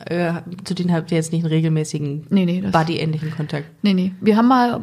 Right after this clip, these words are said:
Speaker 2: also vor der Olympiade zweitausendsechzehn, da war ja auch die U einundzwanzig
Speaker 1: Mhm.
Speaker 2: nominiert, der Männer, äh, für die Olympiade. Und da haben wir vorher, bevor wir abgereist sind nach, äh, Brasilien, ein gemeinsames Barbe-, Barbecue gemacht mit der Mannschaft und so. Und das war ganz nett, da hat man sich ein bisschen kennengelernt. Und,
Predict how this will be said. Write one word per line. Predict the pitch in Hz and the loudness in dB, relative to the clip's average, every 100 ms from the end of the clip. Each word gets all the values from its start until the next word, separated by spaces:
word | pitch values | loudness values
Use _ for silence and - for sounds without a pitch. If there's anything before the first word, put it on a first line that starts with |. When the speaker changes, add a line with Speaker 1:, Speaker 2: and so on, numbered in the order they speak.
| - | -2
Speaker 2:
also | - 220 | -2 -2
vor | 214 | 0
der | 226 | 2
Olympiade | 208 202 202 220 254 | 4 4 2 0 -2
zweitausendsechzehn, | 202 208 254 - 302 311 294 254 | -2 -2 -2 -4 -6 -6 -6 -8
da | 226 220 208 208 | -8 -4 -4 -2
war | 202 | -2
ja | 202 202 | -2 -4
auch | 208 - | -6 -6
die | 202 | -4
U | 202 - | -4 -6
einundzwanzig | 196 190 185 - 214 233 285 - | -4 -4 -4 0 0 0 -6 -2
Speaker 1:
Mhm. | 240 254 320 - - | -2 0 -4 -8 -4
Speaker 2:
nominiert, | 226 226 240 247 - - | 0 2 2 0 -10 -12
der | 233 | -4
Männer, | 196 208 247 262 - - - - - | 0 2 2 -2 -16 -20 -20 -16 -6
äh, | 214 | -4
für | - | 0
die | 220 | 0
Olympiade. | 214 208 208 233 | 2 2 2 4
Und | 233 196 | 4 4
da | 185 | 4
haben | 202 | 4
wir | 185 | 4
vorher, | - 202 196 190 | 4 4 4 2
bevor | - 196 | -4 -4
wir | 190 185 190 185 | 0 0 -2 -6
abgereist | - - 208 196 202 - | -8 -4 -2 0 -2 -4
sind | 202 190 | -4 -2
nach, | 190 185 - | -4 -8 -10
äh, | 196 190 | -10 -6
Brasilien, | 202 185 202 233 214 208 208 - - - | -4 -2 2 2 2 0 -2 -8 -12 -12
ein | - 208 | -6 -4
gemeinsames | 202 190 208 220 208 | 0 2 4 4 2
Barbe-, | 233 269 269 - - | 0 -4 -8 -12 -4
Barbecue | 208 233 254 247 | -2 -2 -4 -2
gemacht | 233 233 233 - | 2 2 0 -2
mit | 214 | -2
der | 208 | 0
Mannschaft | 202 214 208 202 | 2 2 0 -2
und | 202 | -2
so. | 208 | 2
Und | |
das | 196 254 | 0 2
war | 220 | 2
ganz | 208 - | 0 2
nett, | 214 208 | 2 0
da | |
hat | 190 | -4
man | 196 | -2
sich | 190 | -2
ein | 185 | -4
bisschen | - 196 | -6 -4
kennengelernt. | 196 202 190 190 | 0 2 2 0
Und, | 196 185 | -2 -4